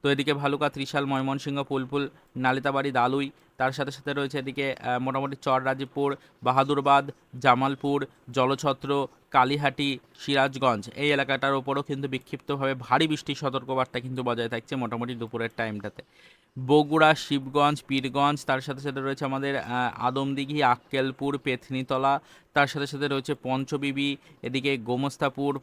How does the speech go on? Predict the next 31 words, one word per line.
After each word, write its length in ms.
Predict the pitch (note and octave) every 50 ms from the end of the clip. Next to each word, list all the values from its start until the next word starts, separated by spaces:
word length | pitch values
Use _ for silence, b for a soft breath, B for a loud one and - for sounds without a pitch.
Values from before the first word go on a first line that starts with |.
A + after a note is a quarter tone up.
| _
পরশা 560 | C3 B2+ B2+ C3 B2+ - - D3 C3+ C3+ - B B B B _ B2+
দিয়ে 120 | C3 C#3+
মোটামুটি 440 | C3+ C3 C3 B2+ C#3 C3+ C3+ C#3 C#3+
নবাবগঞ্জ, 760 | C3+ B2+ A#2+ B2 C3 C3 C3 B2+ B2 C#3 C#3 C3+ C#3 C#3 C3+ - - A#2+ G#2+
মোহনপুর 560 | A#2+ A#2+ A#2+ A#2+ C3 C#3 C#3+ C#3 - C#3+ C#3 C3
পর্যন্ত 380 | C3+ C3 B2+ - C3+ C3+ C3+
আমরা 180 | C#3 C3+ C3 B2+
দেখতে 260 | A#2+ B2 - - C3+
পাচ্ছি 240 | C3 C3 C3 - C#3
যে 100 | C#3 C#3
বিক্ষিপ্তভাবে 680 | C3+ B2+ A2+ - - C3 - - C3 C3+ C3+ C#3 C#3 C3
ভারী 280 | A#2+ - - C3+ C#3 D#3+
বৃষ্টির 300 | D3+ C#3+ - - C#3+ -
সতর্কবার্তা 600 | - C3 B2 C3 B2 A#2+ B2+ B2 B2 - - B2+
কিন্তু 220 | B2+ B2+ B2+ B2+
বজায় 280 | A#2+ A2+ G#2 G#2+ G#2+ G#2+
রয়েছে। 300 | G#2 F#2+ F2+ - - - B B B B B B B _
এদিকে 520 | B2 B2+ C3+ C#3+ C3 C#3+ C#3+ C#3+ C#3+ C3+ - -
মোটামুটি 480 | C3+ C3+ C#3 C3 C#3 C#3 C#3 C#3 C#3
আমরা 160 | C#3 C#3 C#3 C3+
দেখতে 220 | C3+ C3+ - C#3+
পাচ্ছি 220 | C#3 C3+ - D3
রংপুর, 680 | C3 B2+ B2+ B2+ C3 C3+ C3+ - C#3 C#3 C#3 C#3 C#3 C3+ b b b b b -
সৈয়দপুর, 920 | - - C#3+ C3 C3 C#3 C#3 C3+ C3 B2 - C3+ C#3 C#3 C#3 C#3 C3+ C3 B2 A#2
দিনাজপুর, 720 | A#2+ B2 B2+ C3 C3+ C3+ - - - C#3 C#3 C#3 C#3 C#3 - _
পীরগঞ্জ, 600 | - C#3+ C#3+ C3 C3+ B2 C3+ B2+ A#2+ G#2 G2 F#2+ b b b b b b b -
আহ, 200 | A#2 B2 A#2+ - -
এই 160 | - D3+ D3
এলাকাটার 420 | C#3+ C#3 C#3 C3 C3+ B2+ C#3 C3+ C3+
ওপরও 260 | C3 C3+ C#3 C#3 C#3
কিন্তু 380 | C3+ C#3+ C3+ C3+ B2+ C#3+ C#3+